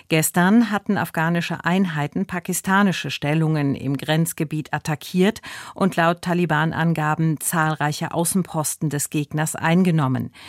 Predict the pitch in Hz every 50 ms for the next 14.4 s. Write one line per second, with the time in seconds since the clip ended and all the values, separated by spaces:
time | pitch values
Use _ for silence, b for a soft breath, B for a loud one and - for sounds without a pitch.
0 | B B B B B 147 147 147 147 135 135 131 131 139 151 131 - 135 147 131
1 | 139 135 - - 175 131 139 151 160 156 147 147 139 135 - - - 160 160 170
2 | 180 190 196 185 202 196 202 196 - 190 185 190 - 165 165 170 185 185 - -
3 | - 190 190 196 196 185 165 - 170 135 110 135 139 135 127 - 135 131 - -
4 | 147 135 135 - - 175 160 160 151 151 160 156 160 143 - 127 120 120 120 113
5 | - _ _ _ B B B B B B B B B B B - 208 185 214 -
6 | - - 262 262 247 226 185 165 185 202 - - 170 170 - 185 175 170 170 170
7 | 170 175 - - 170 160 156 156 151 151 160 156 165 175 202 220 208 185 180 170
8 | 160 175 165 - 160 165 165 - - 160 156 156 160 156 156 151 160 165 - -
9 | 117 175 165 165 156 156 147 151 160 147 160 151 - - - 160 165 160 156 147
10 | 147 143 151 151 160 - - - 226 226 214 190 165 156 147 139 143 - - 156
11 | 147 - - 165 170 165 - - - 135 127 - - B B B B B B B
12 | - 175 170 165 160 147 170 185 170 214 190 160 170 165 - 160 160 - - -
13 | 156 156 160 - - - 151 147 143 - - - 156 160 - - 165 165 175 165
14 | - 156 147 135 - - 143 127